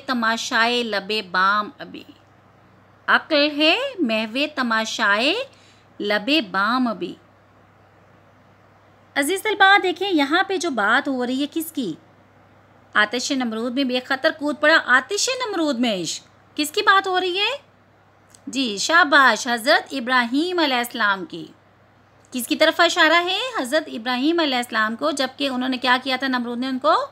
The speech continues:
ये देखिए जो आग का अलाव आपको नज़र आ रहा है ना बेटा, ये उस जगह, ये वही जगह है जहाँ पे हज़रत इब्राहीम अलैहिस्सलाम को इश्क की बिना पे है ना, किससे इश्क था? अल्लाह ताला से, इश्क हकीकी था।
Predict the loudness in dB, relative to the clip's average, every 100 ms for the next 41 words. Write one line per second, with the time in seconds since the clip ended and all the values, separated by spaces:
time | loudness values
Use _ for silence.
0 | _ _ _ _ _ _ _ -8 -4 -2
1 | 0 2 6 6 6 2 2 0 0 0
2 | -2 -6 -4 -4 -4 -4 -8 -4 -2 -2
3 | -2 _ _ _ _ _ _ _ _ _
4 | _ -10 -6 -2 -2 0 0 2 0 2
5 | 2 2 0 0 0 0 -2 0 -2 -2
6 | -4 -4 -6 -10 -4 -2 -2 -4 -6 -4
7 | -4 -4 -2 -2 -2 -4 _ _ _ _
8 | _ _ _ _ _ _ _ -6 0 0
9 | 2 2 4 4 4 2 0 0 0 -2
10 | -6 -4 -4 -4 -4 -6 -2 0 -2 -8
11 | -12 -6 -4 -4 -2 -4 -4 -8 -12 -12
12 | -14 -12 -8 -6 -6 -8 -6 -4 -2 -2